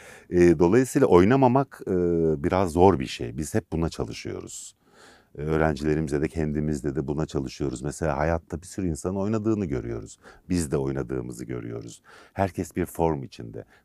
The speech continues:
Toplumsal, e, toplum hangi formu, normu istiyorsa biz de ona uygun olmaya çalışıyoruz. Dolayısıyla psikolojik arızalarımız baş gösteriyor. İşte bağırsaklarımız düğümleniyor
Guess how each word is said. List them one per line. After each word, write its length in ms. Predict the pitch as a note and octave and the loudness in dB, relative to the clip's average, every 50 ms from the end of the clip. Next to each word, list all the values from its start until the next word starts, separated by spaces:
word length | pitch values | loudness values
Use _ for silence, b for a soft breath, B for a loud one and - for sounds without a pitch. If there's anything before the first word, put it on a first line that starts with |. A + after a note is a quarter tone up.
| _ | _
Toplumsal, 680 | - E2 D2+ - - E2+ E2 D2+ - - E2+ E2+ E2+ | -8 -8 -8 -8 -6 -8 -8 -8 -6 -4 -4 -2 -4
e, 600 | D2+ - - - D2+ D#2 D2 C#2+ C#2+ C#2+ C#2+ C#2+ | -4 -8 -14 -16 -12 -10 -8 -8 -8 -8 -8 -10
toplum 500 | C2+ - E2+ D#2 - - F2+ E2+ F2 E2+ | -8 -6 -8 -6 -6 -4 -6 -4 -4 -6
hangi 320 | D2+ D#2+ F2+ A2 A2 G2 F#2 | -6 -6 -6 -4 -4 -4 -4
formu, 420 | - - D#2 D2+ D2+ D2 D2 D2+ | -2 -2 0 0 0 -2 -4 -2
normu 300 | D#2 D2+ D2+ D2+ D2+ D2+ D#2 | -2 -2 -2 -2 -4 -6 -8
istiyorsa 580 | - - - A#2+ G#2 D2+ C2+ - - A2+ C3+ - _ _ - - _ _ _ - | -8 -6 -4 -2 -2 -2 -2 -4 -6 -6 -6 -6 _ _ -20 -20 _ _ _ -6
biz 180 | G2 F#2+ F#2 | -6 -4 -2
de 60 | A#2 | 0
ona 240 | A2+ G2 G2 G2+ A2 | 0 0 0 -2 0
uygun 280 | G#2 G2 F2+ E2+ G2+ G2+ | 0 0 0 0 0 0
olmaya 360 | F#2 D2+ C#2+ C2+ C2 C2 B1+ | 0 0 -2 -4 -6 -10 -10
çalışıyoruz. 680 | - - C2 B1+ C2 - - D2 D2 F#2 B2+ C#3 - _ b b b b b b b | -8 -8 -8 -8 -10 -10 -8 -6 -4 -4 -4 -4 -6 _ b b b b b b b
Dolayısıyla 500 | - C#3+ B2+ F#2+ F2 - - - G#2+ C3+ | 2 4 6 6 4 2 -2 -4 -2 -2
psikolojik 500 | - - - - B2 A2 G#2 G2 F#2 - | -2 -4 -4 0 2 2 2 2 0 2
arızalarımız 760 | G2+ F#2 F#2 F#2 F2+ F2 F2+ E2+ E2+ E2+ E2+ E2 E2 D2+ C2+ | 2 4 4 4 4 4 4 4 4 4 2 0 -2 -4 -4
baş 180 | C2 B1+ - - | -4 -4 -6 -6
gösteriyor. 680 | - B1+ - - - C#2+ - B1 C2 F2 G#2+ G#2+ - - | -10 -10 -10 -10 -12 -10 -8 -6 -2 -2 -2 -2 -4 -8
İşte 200 | - - - F2 | -10 -6 -2 2
bağırsaklarımız 840 | F2+ F2 F2 E2+ D#2 F#2 E2+ - - F2 D#2+ E2 E2 E2 D#2 C#2 | 4 4 4 2 2 -2 -4 -4 -2 -4 -2 -2 -4 -4 -6 -8
düğümleniyor 680 | B1+ B1+ A#1 G#1+ G#1 D2+ A2 A2 A#2 C3+ E2 G#2 - - | -8 -10 -10 -10 -12 -12 -14 -12 -8 -4 -2 -2 -2 -2